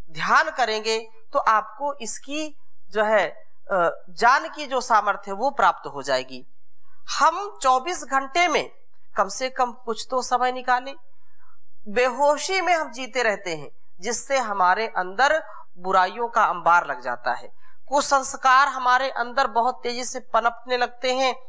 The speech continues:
और वह फिर हमारे जीवन को नरक की ओर ले जाता है, हम पापी हो जाते हैं। अतः पाप से बचने का उपाय और अपने को सरल स्वभाव से युक्त करने का उपाय क्या है?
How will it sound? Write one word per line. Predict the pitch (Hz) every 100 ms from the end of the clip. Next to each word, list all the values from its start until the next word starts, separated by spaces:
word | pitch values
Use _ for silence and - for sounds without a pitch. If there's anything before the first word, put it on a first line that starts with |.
| -
और | 226 214
वह | 208 262 269 285 - - - -
फिर | 247
हमारे | 220 220 208 220 190 226 - - - -
जीवन | 175 190 202 202
को | - 254 269 277 277 - - - -
नरक | 180 190 254 269
की | 226
ओर | 208 190
ले | 180
जाता | 175 170 180
है, | 180 180 151 - -
हम | 190
पापी | 185 170 165 208
हो | 156 131
जाते | 127 - 123
हैं। | 127 - - - -
अतः | 208 262 254
पाप | 269 - 233 254
से | 254 277
बचने | 220 233 262 277
का | 277 262 - - - - - - - - - - - - - - -
उपाय | 240 233 262 262 156 120 - - - -
और | 254 269 -
अपने | 226 240 277
को | 285 277
सरल | - - 269 294 277
स्वभाव | - 226 220 233
से | 226 226
युक्त | 214 -
करने | 196 196 185 190
का | 185
उपाय | 175 170 180 175
क्या | - 202
है? | 214 277 349